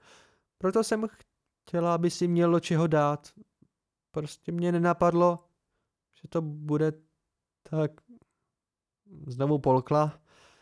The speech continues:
sevřela v ruce v pěst. Celá se skoro třásla napětím.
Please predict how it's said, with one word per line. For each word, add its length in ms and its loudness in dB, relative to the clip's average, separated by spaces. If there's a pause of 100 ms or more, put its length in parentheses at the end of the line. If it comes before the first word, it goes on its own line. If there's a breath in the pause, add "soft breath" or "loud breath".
(120)
sevřela 460 2
v 40 2
ruce 260 -2
v 80 -10
pěst. 560 -6 (640)
Celá 280 0
se 180 -2
skoro 280 0
třásla 440 -2
napětím. 800 -4